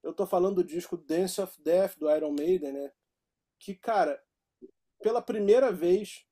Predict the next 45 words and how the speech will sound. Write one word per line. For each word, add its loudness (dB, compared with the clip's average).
eu -2
acho -4
que -2
o 2
Iron 0
Maiden 0
é -2
uma -2
coisa -4
que -18
você -8
não -2
pode 0
criticar -4
o 2
Iron -4
Maiden, -6
justamente -2
na -2
parte -4
gráfica, -10
né? -14
Tem -6
muitas 0
coisas 4
que 2
não 0
pode 2
criticar, -6
mas -10
no 0
que -6
diz -8
respeito 0
à 0
parte -6
gráfica, -2
o -2
Iron 0
Maiden 2
é 2
uma 0
das -2
bandas 0
mais, -4